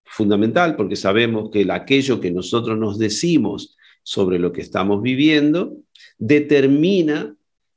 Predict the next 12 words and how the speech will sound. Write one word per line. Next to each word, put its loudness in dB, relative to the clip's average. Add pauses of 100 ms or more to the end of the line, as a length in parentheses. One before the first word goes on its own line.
(140)
la 2
calidad 4
de 0
la 0
experiencia 0
que -2
voy 0
a -8
vivir. -10 (1700)
Ante 2
lo 4
mismo, 0